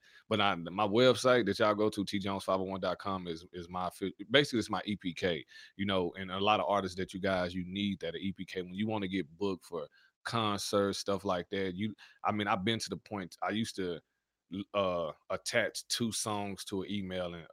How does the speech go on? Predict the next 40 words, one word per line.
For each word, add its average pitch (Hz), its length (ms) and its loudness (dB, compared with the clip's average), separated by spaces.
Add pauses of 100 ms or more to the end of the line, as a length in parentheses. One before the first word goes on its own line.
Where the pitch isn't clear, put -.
(220)
attach 98 260 -2
a 80 60 -10
picture 95 420 0
and 85 100 -8
then 85 120 -10
type 101 260 -2
a 73 60 -14
bio 92 640 0
and 90 100 -6
all 98 160 0
that 92 100 -4
stuff 95 220 -4
like 90 180 -4
that. 95 220 -4
That, 101 180 0 (340)
that 104 200 2
gives 107 340 2
the 92 80 -2
person, 98 640 -2
the, 85 220 -6
the 80 100 -8 (100)
booking 101 280 -6
agent 95 340 -8
or 85 60 -10
whoever 95 460 -2
you 95 280 -8
want 98 240 -8
to, 82 320 -8
to - 120 -12
look 98 220 -4
at 90 100 -12
that, 87 200 -6
they 92 80 -6
gotta 85 280 -6 (360)
listen 104 220 -2
to 110 100 0
a 98 40 0
song, 101 380 -4
back 98 300 -4
out, 92 300 -2